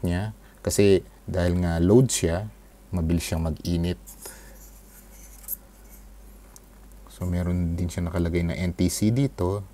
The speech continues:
isang thermistor, negative temperature coefficient, gaya nung nasa power supply na pinag-aralan natin,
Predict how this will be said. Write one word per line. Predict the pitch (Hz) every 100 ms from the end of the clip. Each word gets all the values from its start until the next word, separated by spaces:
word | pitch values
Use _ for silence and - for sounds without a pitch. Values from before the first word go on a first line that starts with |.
| -
isang | - 80 80
thermistor, | 87 87 104 - - 82 95 131 - - - - -
negative | 107 98 95 90
temperature | 98 87 90 85 82
coefficient, | 87 90 87 151 - 92 120 - -
gaya | 78 78 80
nung | 80 80 80
nasa | 78 76 95 80 78 73 80 - - - -
power | 92 87
supply | - 87 - 87
na | 85 80
pinag-aralan | - 85 80 67 82 82 104
natin, | 131 - 92 113